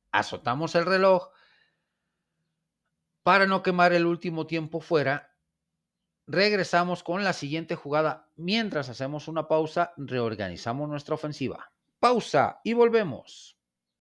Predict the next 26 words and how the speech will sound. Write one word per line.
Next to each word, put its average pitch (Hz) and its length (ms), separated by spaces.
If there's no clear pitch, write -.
Yarda 196 580
seis 202 260
del 190 140
rival. 170 320
Estamos 185 360
a 151 120
prácticamente 180 960
nada 180 400
de 175 140
anotar. 151 580
Vamos 190 580
a 127 100
hablar 165 520
en 147 220
esta 185 320
jugada 160 560
de 208 580
los 202 540
dos, 196 560
eh, 135 500
equipos 190 540
que 143 100
llegaron 160 460
con 143 260
justo 220 480
merecimiento 156 1120